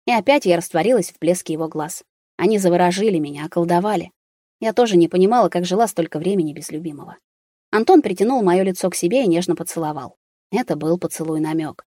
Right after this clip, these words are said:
лёгкое, почти невесомое касание губ, одно дыхание на двоих. Я вдруг почувствовала давно забытое волнение, словно ветерок побежал по коже и заставил её трепетать.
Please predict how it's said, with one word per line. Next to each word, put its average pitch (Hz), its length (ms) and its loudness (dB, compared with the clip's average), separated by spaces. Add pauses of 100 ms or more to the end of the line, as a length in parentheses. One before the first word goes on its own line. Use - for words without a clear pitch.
(140)
лёгкое, 220 400 -2
почти - 260 -6
невесомое 202 500 2
касание 190 460 2
губ, 185 280 -2 (220)
одно 180 280 -2
дыхание 170 460 -2
на 156 120 -4
двоих. 156 460 -12 (420)
Я 214 160 2
вдруг 190 260 -2
почувствовала 160 680 -2
давно 185 280 -4
забытое 170 440 -2
волнение, 170 640 0 (200)
словно 220 340 4
ветерок 233 380 2
побежал 180 380 0
по 165 140 -6
коже - 340 0 (200)
и 269 100 -2
заставил 170 500 -2
её 147 200 -10
трепетать. - 580 -10